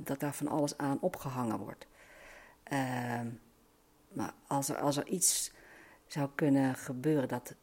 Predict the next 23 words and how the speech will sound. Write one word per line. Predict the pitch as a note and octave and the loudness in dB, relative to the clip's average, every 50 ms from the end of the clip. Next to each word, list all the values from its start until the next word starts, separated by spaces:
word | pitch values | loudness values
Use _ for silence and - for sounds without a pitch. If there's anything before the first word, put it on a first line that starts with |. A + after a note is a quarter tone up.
| _ _ | _ _
dat, | - - C3+ - - - _ _ _ _ - - _ _ _ _ - - | -8 -8 -8 -8 -8 -14 _ _ _ _ -20 -20 _ _ _ _ -16 -10
ja, | - D#3+ C#3+ C#3+ C#3 C#3 | -6 -6 -4 -4 -4 -4
dat | F3 E3+ - | -4 -4 -4
het | E3+ - - | -4 -4 -4
de | D#3+ | -4
plek | - - - F3+ F3+ F3 | -2 -2 -2 -2 0 0
krijgt | - E3+ D#3+ D#3 - | -2 -2 -2 -4 -4
die | - E3 - - | -6 -6 -6 -6
het, | - - - - | -6 -10 -14 -10
die | - E3 | -6 -6
het | D3+ D3 | -6 -6
gewoon | - - D#3+ D#3 C#3+ C#3 | -6 -4 -2 -2 0 0
moet | C3+ C3+ | 0 0
hebben. | C3+ D3 G3+ C4 C4+ A3+ F3+ - | -2 -2 -2 -2 0 0 -2 -2
Het | - F#3+ | -2 -4
is | G#3+ G#3+ | -4 -4
iets | - - G#3+ - - | -4 -2 -2 0 0
heel, | F#3+ A3 A3+ G3+ - | 2 2 2 2 0
het | - F#3+ | 0 -2
hoort | - G3 A3 F#3 | 2 2 4 4
bij | F3+ E3+ | 4 6
het | D#3 E3 | 6 8
leven. | F3+ G3 A3 A3+ G3+ - A#2+ A2+ | 8 8 8 6 6 2 -2 -6